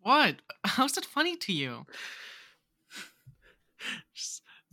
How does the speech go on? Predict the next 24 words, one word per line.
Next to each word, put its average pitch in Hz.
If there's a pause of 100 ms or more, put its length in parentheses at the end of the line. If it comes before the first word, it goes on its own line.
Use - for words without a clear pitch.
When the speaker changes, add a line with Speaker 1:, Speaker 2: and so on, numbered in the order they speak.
(320)
Speaker 2:
just -
the 104
image 92
of, 87
like, 87
the, 101 (440)
just 117
kind 104
Speaker 1:
<laughs> 135
Speaker 2:
kind 107
of 98
imagining, 98
like, 92
the 85
classic 90
hobo 90
with 85
a 85
bag 78
over 82
the 95
<laughs> -
shoulder. - (2750)
Speaker 1:
Damn. 135